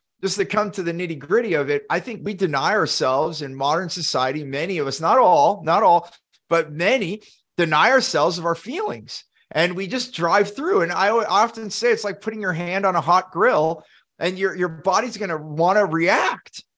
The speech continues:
It's gonna wanna pull away for safety, right? Like, to not do that thing. And then we just put our, and we're taught, "Oh, put your hand on there, just keep burning it."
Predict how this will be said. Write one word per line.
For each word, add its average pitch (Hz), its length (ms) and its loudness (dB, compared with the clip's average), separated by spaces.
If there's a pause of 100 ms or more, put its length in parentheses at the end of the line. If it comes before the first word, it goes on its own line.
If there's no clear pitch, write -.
It's - 160 -6
gonna 226 160 -2
wanna 202 180 -2
pull 240 300 -2
away 247 240 4
for 208 160 -6
safety, 226 580 -6
right? 170 300 0
Like, 165 180 -2
to 175 100 -6
not 175 360 0
do 233 200 -4
that 175 260 0
thing. 233 140 -4
And 185 80 -4
then 190 100 -2
we 214 80 -4
just 240 260 -6
put 247 140 6
our, 214 200 4 (160)
and 202 160 2
we're 247 120 4
taught, - 680 0 (220)
"Oh, 277 320 6
put 262 160 -2
your 254 120 0
hand 277 320 4
on 208 200 2
there, 202 220 0
just 220 220 -8
keep 240 280 -6
burning 233 480 2
it." 226 280 -4